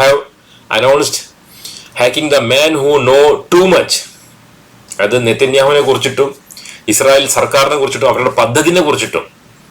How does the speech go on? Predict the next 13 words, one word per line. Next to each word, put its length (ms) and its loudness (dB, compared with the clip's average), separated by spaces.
വളരെ 300 2
കൂടുതൽ 520 2
അറിയുന്ന 380 0
ഒരാള്, 360 0
അയാളുടെ 300 2
പേരാണ് 580 0
സാജി 760 0
ബ്രാബേമാൻ 720 2
എന്നാണ്, 300 -2
എന്തോ 220 0
ഒരു 220 2
ഇസ്രായേലി 380 2
പേരാണ്. 400 -2